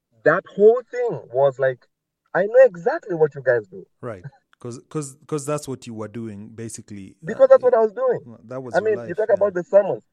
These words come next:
Speaker 1: Exactly.
Speaker 2: Yeah, yeah.
Speaker 1: You talk about the sermon. The, the, pa-, the pastor came up front and preached the sermon. I
Speaker 2: Yeah.
Speaker 1: don't remember what the sermon was, but I remember thinking this.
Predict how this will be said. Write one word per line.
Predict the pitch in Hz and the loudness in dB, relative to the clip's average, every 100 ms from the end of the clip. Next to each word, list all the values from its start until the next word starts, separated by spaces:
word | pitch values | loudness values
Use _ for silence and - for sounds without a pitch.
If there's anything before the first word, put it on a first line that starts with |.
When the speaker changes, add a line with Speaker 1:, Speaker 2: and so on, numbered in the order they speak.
| - | -14
Speaker 1:
Exactly. | 180 294 330 - - _ | -6 -2 -2 -6 -16 _
Speaker 2:
Yeah, | - | -18
yeah. | 107 - | -14 -4
Speaker 1:
You | |
talk | 220 226 | -2 0
about | 202 202 | 0 -2
the | 190 | 0
sermon. | 202 208 147 | 2 2 2
The, | 151 151 | 2 4
the, | 156 160 - | 2 2 0
pa-, | - | -2
the | 135 139 - | -4 -4 -2
pastor | 196 233 220 | -2 -2 -4
came | 185 170 | -4 -2
up | 165 - | -2 -2
front | 147 143 | -6 -4
and | 123 117 | -8 -8
preached | 156 139 | -12 -10
the | 110 | -12
sermon. | - 117 98 - _ _ | -12 -12 -14 -16 _ _
I | 110 | -12
Speaker 2:
Yeah. | |
Speaker 1:
don't | 98 156 165 | -8 -8 -6
remember | 160 165 151 | -6 -4 -2
what | 143 | -2
the | 127 - | -4 -10
sermon | - 123 117 | -10 -8 -6
was, | 113 | -4
but | 113 120 | -2 -2
I | |
remember | 131 139 156 131 | -4 -4 -4 -6
thinking | 139 131 110 | -8 -20 -14
this. | 107 | -12